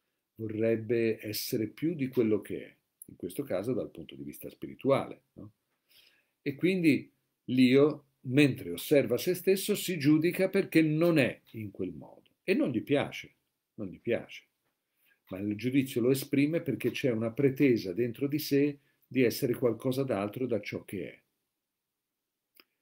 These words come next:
Dice Anna, quanto è difficile cercare di trasmettere ai miei studenti il messaggio della pochezza dei valori apparenti. Eppure in tempi così superficiali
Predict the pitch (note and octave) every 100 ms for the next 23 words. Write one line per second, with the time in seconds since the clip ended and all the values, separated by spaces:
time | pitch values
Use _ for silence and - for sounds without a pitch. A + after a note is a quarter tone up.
0 | _ _ C#3 C#3 C3 F#2+ F#2 F#2+ - C#3+
1 | C#3+ C#3 A2+ A2+ - C#3 A#2 G2+ A#2 -
2 | A#2+ G#2 G2 G#2+ G#2 G#2 A2 G#2+ E2+ E2+
3 | F#2 G#2+ A#2 - G2+ G2 A2+ A#2+ A2+ G2+
4 | F2+ F#2 - A2+ A2+ F#2 F2 E2+ F2+ -
5 | A2+ - F#2 E2+ D#2+ D#2+ F#2+ F#2+ D#2+ -
6 | - A#2 - - _ - _ _ _ _
7 | - - - - C#3 F#2+ E2+ B2 B2 G2
8 | F#2 F2 F2+ A2+ - G#2+ A#2 - C3 D#3+
9 | E3+ D3